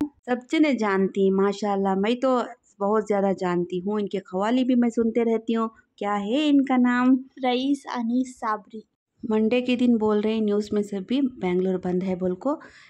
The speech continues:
Speaker 1: इंशाल्लाह अगर आपको नहीं आने हुआ तो,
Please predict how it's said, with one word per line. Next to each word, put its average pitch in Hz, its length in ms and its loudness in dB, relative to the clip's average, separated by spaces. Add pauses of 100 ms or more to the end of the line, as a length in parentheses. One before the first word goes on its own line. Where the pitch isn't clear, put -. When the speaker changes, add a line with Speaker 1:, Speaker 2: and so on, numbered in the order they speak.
(100)
Speaker 1:
इंशाल्लाह 233 640 2
अगर 240 240 0
आपको 226 340 -2
नहीं 214 240 2
आने 208 260 2
हुआ 196 260 -2
तो, 269 180 -2